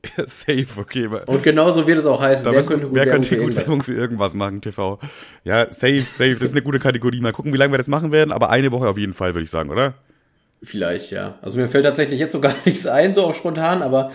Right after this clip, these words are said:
Speaker 1: Ja.
Speaker 2: es ist, an sich könnte es, glaub ich, witzig werden.
Speaker 1: Auf jeden Fall, wir haben ja jetzt schon, äh, Knossi und Curry King, <laughs> das ist einfach ein gutes, gutes, gute Kombo so.
Speaker 2: <laughs>
Speaker 1: Die sollen mal jetzt ein bisschen Partnerschaft machen.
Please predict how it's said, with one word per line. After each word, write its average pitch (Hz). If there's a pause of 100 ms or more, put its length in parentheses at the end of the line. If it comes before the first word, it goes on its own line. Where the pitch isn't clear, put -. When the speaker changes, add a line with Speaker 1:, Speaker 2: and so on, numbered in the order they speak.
(100)
Speaker 1:
Ja. 101
Speaker 2:
es 107
ist, -
an 143
sich 196
könnte 185
es, 160
glaub 156
ich, 139
witzig -
werden. 98 (100)
Speaker 1:
Auf 110
jeden 156
Fall, 151
wir 131
haben 147
ja 156
jetzt 151
schon, 143
äh, 123
Knossi 156
und 135
Curry 165
King, 165
<laughs> 151
das 127
ist -
einfach 139
ein 143
gutes, 127 (400)
gutes, 135
gute 151
Kombo 196 (100)
so. 156
Speaker 2:
<laughs> -
Speaker 1:
Die 117
sollen 135
mal 131
jetzt 123
ein 131
bisschen 117
Partnerschaft 117
machen. 87